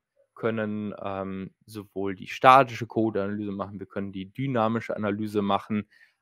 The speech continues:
als eben jetzt auch mit Hilfe von Debricked, ähm, die Software Composition Analysis, so wie sie Gartner nennt, äh, um eben diese Open-Source-Bibliotheken auf Schwachstellen zu überprüfen,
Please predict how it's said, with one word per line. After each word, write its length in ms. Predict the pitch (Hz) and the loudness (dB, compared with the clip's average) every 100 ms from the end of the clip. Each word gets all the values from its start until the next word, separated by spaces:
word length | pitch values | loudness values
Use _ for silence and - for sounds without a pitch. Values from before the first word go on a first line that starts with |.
| _ | _
als 500 | - 120 143 - - - | 6 8 6 0 -10 2
eben 300 | 117 117 110 | 2 4 2
jetzt 340 | 110 110 - | 2 2 -2
auch 400 | 107 110 110 - | 2 2 2 -4
mit 220 | 113 104 - | -4 -4 0
Hilfe 400 | 123 120 120 104 | 0 2 0 0
von 280 | - 101 | 0 -2
Debricked, 680 | 95 92 - 117 - - - _ _ _ _ _ _ | -2 -10 2 4 4 0 -20 _ _ _ _ _ _
ähm, 540 | 110 107 107 107 104 - | 2 4 2 0 -4 -6
die 100 | 113 | -6
Software 440 | 107 - 147 - 117 | -4 2 2 4 0
Composition 600 | - 107 104 120 - 147 | 0 -4 2 2 2 0
Analysis, 600 | 131 135 139 143 147 - | 2 0 0 -2 -6 -2
so 180 | 110 107 | -2 -2
wie 80 | |
sie 320 | 98 101 92 - | -2 -2 -2 0
Gartner 400 | 104 104 151 135 | 2 2 2 2
nennt, 360 | 131 147 160 _ _ - _ _ | 2 -2 -6 _ _ -20 _ _
äh, 220 | - 107 107 | 2 6 6
um 360 | - 135 131 120 | 4 0 0 4
eben 360 | 120 120 110 | 4 4 0
diese 240 | 110 107 - | -2 -2 2
Open-Source-Bibliotheken 1800 | 107 - - 120 123 - - _ - 107 107 107 104 - 113 107 - 101 | 0 0 2 4 4 -2 -20 _ -14 -4 -4 2 0 2 -2 -2 -4 -6
auf 160 | 95 | -6
Schwachstellen 480 | - 127 - - 127 | 4 6 6 4 0
zu 120 | - | -2
überprüfen, 760 | 110 104 - 107 - 104 104 107 | -4 -4 -6 -8 -8 -8 -6 -8